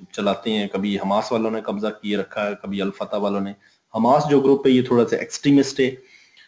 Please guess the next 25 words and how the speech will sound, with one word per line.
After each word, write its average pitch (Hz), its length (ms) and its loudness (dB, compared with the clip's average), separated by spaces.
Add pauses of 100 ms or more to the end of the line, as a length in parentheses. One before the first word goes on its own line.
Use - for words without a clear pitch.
(220)
और, 113 420 2
अ, 107 280 2
ये 120 200 2
भी 143 100 4
nationalist 127 580 2
हैं। 120 260 -4
इसी 127 180 -4
तरह 123 220 4
जो 113 140 2 (180)
अल 139 100 2
फतह 143 320 -2
है 135 340 0 (520)
वो, 135 540 6 (220)
अ, 110 260 0 (160)
थोड़ा 117 120 2
सा 110 120 -2
liberal 123 380 4
है, 123 80 2
secular 131 480 4
है, 123 120 4
और 113 280 2
वो 120 180 2
भी 120 100 4
nationalist 92 540 -4
हैं, - 80 -20